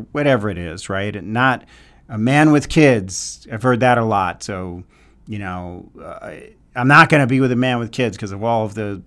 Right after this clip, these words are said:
the drama and the, all of that stuff. And, and so this is, um, where we create what's called sorting stories. So I, I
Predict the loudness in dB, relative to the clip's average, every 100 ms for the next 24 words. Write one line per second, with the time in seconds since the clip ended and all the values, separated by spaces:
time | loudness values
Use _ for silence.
0 | -14 -14 -4 4 6 6 4 -2 -6 -10
1 | -10 -12 -8 -8 -8 -10 -14 -14 -14 -14
2 | -14 -18 _ -20 -20 -10 -4 -2 -2 -4
3 | -2 -2 0 4 4 2 -4 -14 -20 -6
4 | -2 -2 -4 -6 -10 -12 _ _ _ _
5 | _ -16 2 6 6 6 6 6 6 0
6 | 4 4 4 0 2 4 2 -2 -4 -4
7 | -4 -4 -8 -10 -6 -6 -6 -8 -8 -8
8 | -6 -10